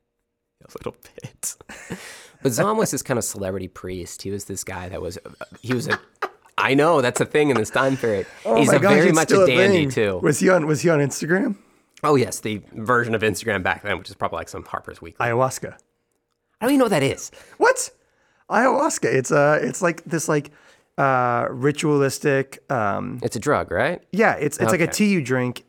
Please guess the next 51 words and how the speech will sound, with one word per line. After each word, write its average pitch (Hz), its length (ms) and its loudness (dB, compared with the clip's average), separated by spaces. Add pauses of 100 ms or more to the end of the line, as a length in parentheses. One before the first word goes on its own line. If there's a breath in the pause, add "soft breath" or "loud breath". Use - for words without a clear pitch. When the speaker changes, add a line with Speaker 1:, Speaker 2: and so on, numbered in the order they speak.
Speaker 2:
that's 131 200 -4
very 151 220 0
common 143 340 -2
in, 131 60 0
like, 120 140 -4
South 127 240 -2
America 120 420 -2
for, 123 140 -6
like, 107 180 -4
vision 123 320 -2
trips 113 320 -8
and, - 180 -12
or 139 40 -8
vision 131 260 -2
quests - 280 -4
and 107 60 -10
stuff - 220 -8
like 104 160 -6
that. 104 260 -4 (380 loud breath)
But 143 160 -4
you 147 80 0
get, 131 160 0
like, 135 160 -2
a 120 60 -4
shaman 117 560 -2
or 107 140 2
somebody, 113 540 -2 (640 soft breath)
uh, 117 460 0
to - 160 -10
be 123 160 -2
kind 131 180 -2
of 117 80 -2
your, 117 200 0
like, 101 300 -4 (380)
the 135 80 -4
guide 117 520 -2
through 120 200 -2
your, 107 100 -2
like, 98 260 -6 (480)
vision 123 400 -4
quest 107 500 -6
journey 113 380 -4
thingy 101 340 -4
where 92 100 -4
you 95 100 -6
basically 104 380 -6
drink 98 340 -10
this, 101 200 -8
like, 101 220 -8
intense 95 580 -10
hallucinogenic. 101 720 -8